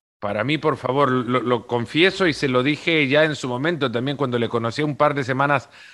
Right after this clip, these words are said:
atrás, ya le conocía profesionalmente, digo, desde hace ya décadas, pero hace un par de semanas le conocí personalmente y fue uno de los puntos más altos de aquella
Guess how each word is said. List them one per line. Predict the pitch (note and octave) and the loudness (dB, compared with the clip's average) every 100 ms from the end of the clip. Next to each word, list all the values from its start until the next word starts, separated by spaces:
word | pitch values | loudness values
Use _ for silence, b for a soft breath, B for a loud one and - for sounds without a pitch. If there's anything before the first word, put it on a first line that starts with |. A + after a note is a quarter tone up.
| b - | b -4
atrás, | B2 D#3 E3+ E3+ | -2 2 0 0
ya | G#2 A#2+ | 0 2
le | B2+ A2 | 2 0
conocía | G2+ F#2+ - B2+ | -2 -2 -2 -2
profesionalmente, | - A#2 A2+ G#2 A2 B2+ C3 C#3 C#3 A#2 | -2 -2 -2 -4 -2 0 0 0 0 -2
digo, | B2+ B2 | 0 0
desde | G#2 G#2 B2+ | 0 2 0
hace | - A2 | 0 0
ya | A#2+ A2 B B B - | 2 0 B B B -2
décadas, | G#2 E3 F#3+ F#3 F#3 - | 0 2 4 4 2 0
pero | B2+ C3 D3+ - A2+ | 2 4 4 0 -2
hace | B2+ C#3 | 0 0
un | |
par | B2+ D3+ | 0 2
de | C#3+ | 0
semanas | - B2+ D3 D3+ | -2 0 0 2
le | B2+ | 0
conocí | G#2+ A#2 A2 C#3+ | 0 -2 -4 -2
personalmente | C3 A2+ A#2 B2 C#3 C3 B2+ | 0 0 -2 -2 -4 -4 -4
y | |
fue | - D3 D#3+ - | 0 0 0 -4
uno | D3 D3 | -2 0
de | C#3 | 0
los | B2+ A#2+ - - b b _ | 2 0 -2 -12 b b _
puntos | - F3+ F#3 E3 | -2 -2 2 2
más | D#3 D#3 | 2 2
altos | F#3+ G3+ G3 D#3+ C3 | 4 4 2 0 0
de | C3 | -2
aquella | - D3+ C#3 C3+ A2+ | 0 0 2 2 0